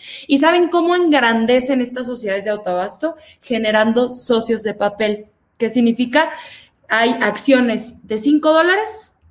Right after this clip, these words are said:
de cinco pesos o de un peso. Imagínense. Y así les llegan los recibos de quince pesos, de diecisiete pesos, de veinte pesos. Me parece, eh,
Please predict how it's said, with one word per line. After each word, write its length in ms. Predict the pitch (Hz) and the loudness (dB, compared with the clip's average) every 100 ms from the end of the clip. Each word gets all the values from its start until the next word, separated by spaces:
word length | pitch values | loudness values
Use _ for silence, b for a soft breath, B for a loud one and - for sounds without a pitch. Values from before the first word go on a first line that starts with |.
| _ | _
de 120 | 233 | 0
cinco 360 | 240 311 311 320 | 2 2 -2 -4
pesos 520 | 349 349 415 427 - _ _ _ _ _ | -6 -4 -6 -6 -12 _ _ _ _ _
o 120 | - | -4
de 120 | 202 202 | -2 -2
un 180 | 208 | -4
peso. 360 | 208 180 - - - - _ _ | -6 -6 -8 -14 -20 -20 _ _
Imagínense. 920 | 233 226 233 240 262 254 240 240 - - _ _ _ _ _ | -2 0 0 0 0 2 0 -4 -8 -14 _ _ _ _ _
Y 140 | - 240 | -2 2
así 300 | 220 254 311 | 4 6 6
les 180 | 320 294 | 6 4
llegan 440 | 302 302 320 311 - | 4 4 2 0 -6
los 140 | 220 | -6
recibos 720 | 196 180 175 202 185 185 - - _ | -4 -6 -6 -6 -6 -8 -10 -20 _
de 160 | 185 | -10
quince 300 | 185 202 190 | -8 -8 -6
pesos, 320 | 190 233 247 220 | -2 -2 0 -2
de 60 | |
diecisiete 480 | 190 180 175 190 190 | -4 -4 -6 -6 -6
pesos, 320 | - 220 240 | -6 -4 -2
de 100 | 202 | -2
veinte 300 | 180 170 175 | -4 -4 -8
pesos. 320 | 165 165 165 | -8 -8 -8
Me 120 | 185 185 | -4 -2
parece, 580 | 190 196 202 233 226 B B B B | 2 2 4 2 2 B B B B
eh, 440 | B 196 190 - | B 2 2 -4